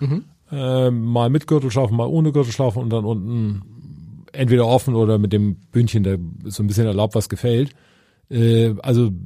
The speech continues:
Speaker 2: sehr angenehm. Auch wieder am Flughafen sehr angenehm. Sie brauchen den Gürtel da nicht rauszuziehen, haben da keine Diskussion. Sie sehen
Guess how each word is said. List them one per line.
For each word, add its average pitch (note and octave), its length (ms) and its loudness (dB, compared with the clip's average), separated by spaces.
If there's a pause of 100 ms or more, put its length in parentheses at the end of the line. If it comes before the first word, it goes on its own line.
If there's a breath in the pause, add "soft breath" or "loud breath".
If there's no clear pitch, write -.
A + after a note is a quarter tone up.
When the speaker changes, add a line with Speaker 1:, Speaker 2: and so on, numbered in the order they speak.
Speaker 2:
sehr A#2 300 2
angenehm. E2 320 -4 (160)
Auch A2+ 360 -6
wieder G2+ 180 -4
am G2 80 -4
Flughafen C#3+ 400 0
sehr B2+ 160 -2
angenehm. A#2+ 340 -2
Sie F#2+ 60 -2
brauchen G#2 180 0
den C#3 80 0
Gürtel D3+ 240 0
da C#3 140 2
nicht A#2+ 160 0
rauszuziehen, B2+ 500 -2
haben A2 120 4
da A2 100 -2
keine A2 580 -2
Diskussion. A#2 460 0
Sie A2+ 120 -2
sehen B2 300 0